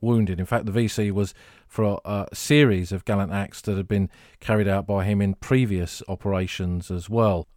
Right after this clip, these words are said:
And when you look at the story of the opening phase of Lewes, you see that many of the officers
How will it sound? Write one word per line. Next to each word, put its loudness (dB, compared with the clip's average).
And 2
when 6
you 4
look 6
at 0
the -6
story 4
of 2
the 2
opening 0
phase 0
of -6
Lewes, 2
you -2
see -2
that -2
many 2
of -4
the 0
officers -2